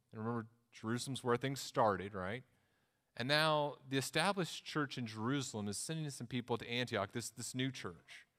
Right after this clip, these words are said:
And what happens here is indicative of what's gonna happen throughout the rest of the book.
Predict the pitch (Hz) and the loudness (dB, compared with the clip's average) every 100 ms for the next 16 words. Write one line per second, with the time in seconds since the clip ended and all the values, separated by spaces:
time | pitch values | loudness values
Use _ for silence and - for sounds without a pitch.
0 | _ _ _ _ _ _ _ _ - 139 | _ _ _ _ _ _ _ _ 2 4
1 | 143 143 139 - _ _ _ _ _ _ | 6 4 0 -10 _ _ _ _ _ _
2 | 139 156 185 220 240 165 - 190 151 135 | -2 0 0 -2 -4 -4 -2 2 4 4
3 | 123 110 127 117 151 156 117 107 123 - | 2 -2 -4 0 2 2 0 0 -2 0
4 | 127 113 131 131 123 113 120 120 117 113 | -4 0 0 0 -4 0 2 2 0 -4
5 | - 113 110 | -4 -4 -4